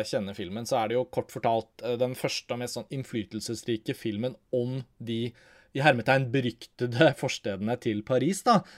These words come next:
der, eh, det har vært en evigvarende og uløst konflikt mellom særlig, eh, ungdom som bor i disse forskjellige banlieuene, som de heter, og politiet, da, og i hvert fall, og, og om det også finnes tilfeller hvor det selvfølgelig har vært en konflikt med myndighetene i seg selv, eh,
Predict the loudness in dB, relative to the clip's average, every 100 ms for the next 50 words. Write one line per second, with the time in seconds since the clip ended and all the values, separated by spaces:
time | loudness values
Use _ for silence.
0 | -10 -2 2 4 4 4 2 4 2 2
1 | -4 -6 -6 -4 -4 -2 -2 -6 -4 -2
2 | -2 -4 -6 -4 -2 0 0 0 -2 -4
3 | -8 -8 -8 -6 0 0 -2 -20 -20 -10
4 | -6 -4 0 4 2 2 0 2 2 0
5 | 0 0 -2 -18 -16 -4 0 0 0 -2
6 | 0 -2 -2 -2 -2 -4 -4 -2 -2 -2
7 | -6 -6 -2 0 0 -2 -6 -10 -8 -6
8 | -4 -6 -6 -4 -4 -2 -2 -2 -4 -4
9 | -6 -8 -8 -6 -4 0 0 -2 -20 _
10 | -2 0 0 -2 -2 -6 -8 -4 -4 -4
11 | -2 0 -2 -2 -2 -2 -4 -20 -20 _
12 | -4 -4 -2 -4 -2 -2 4 8 10 8
13 | 4 0 -2 -2 -2 0 0 0 -2 -4
14 | -4 -4 -4 -8 -8 -6 -4 -4 -4 -4
15 | -4 -4 -6 -6 -6 -2 0 2 2 0
16 | -2